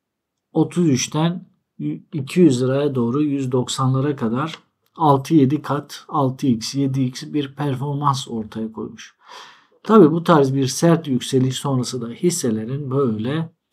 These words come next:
uzunca zaman artık o zirveyi geçememesi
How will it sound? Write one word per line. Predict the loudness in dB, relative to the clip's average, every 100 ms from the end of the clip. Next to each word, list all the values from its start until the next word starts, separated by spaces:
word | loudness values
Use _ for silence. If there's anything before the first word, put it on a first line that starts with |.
| -20 _ _ _ _ _ _ _ _ _ -4
uzunca | 0 6 6 6 6 4
zaman | 4 2 2
artık | 0 -4 -4
o | 0 0
zirveyi | 2 0 0 0 0 0 0
geçememesi | -2 -2 -2 0 2 2 0 0 0 0